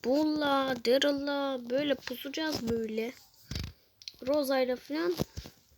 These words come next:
Böyle A F K taklidi yapacağız.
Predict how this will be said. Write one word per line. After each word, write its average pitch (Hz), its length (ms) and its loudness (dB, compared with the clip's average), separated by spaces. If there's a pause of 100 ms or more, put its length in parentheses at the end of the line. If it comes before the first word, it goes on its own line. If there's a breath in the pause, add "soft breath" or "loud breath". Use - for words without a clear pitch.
(1300 loud breath)
Böyle 294 460 4 (1800 loud breath)
A 349 160 6
F 427 260 10
K 403 200 6
taklidi 302 480 -2
yapacağız. - 640 -2